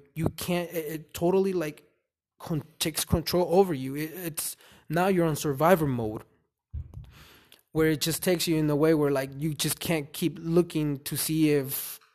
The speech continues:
that situation is done or he or she keeps doing it, or it could possibly lead into bigger and be-, and better things. So that's one thing, you know, spiritual awakening takes you to stuff like that. You know, you could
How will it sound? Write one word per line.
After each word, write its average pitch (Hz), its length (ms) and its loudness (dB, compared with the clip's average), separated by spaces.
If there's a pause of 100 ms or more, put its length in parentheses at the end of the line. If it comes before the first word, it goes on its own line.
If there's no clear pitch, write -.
(880)
that 135 160 0
situation 156 540 0
is 123 100 -4
done 175 240 6
or 156 240 6
he 156 300 0
or 139 80 2
she 170 160 0
keeps - 280 -6
doing 147 280 0
it, 147 140 0
or 143 300 -2
it 143 100 -10
could 139 140 -12
possibly 135 380 -2
lead 139 180 -2
into 135 300 -6 (380)
bigger 139 180 2
and 131 160 -2
be-, 135 160 -4
and 131 240 -8
better 127 260 -4
things. 123 480 -10 (960)
So - 180 -4
that's 185 200 2
one 202 200 2
thing, 196 100 -2
you 156 80 2
know, 151 80 0
spiritual 180 500 4
awakening 160 420 2
takes 147 220 -6
you 156 100 -2
to - 140 -10
stuff 135 300 -6
like 131 240 -6
that. 104 160 -10
You 123 80 -12
know, 139 60 -8
you 151 160 -4
could 156 160 -10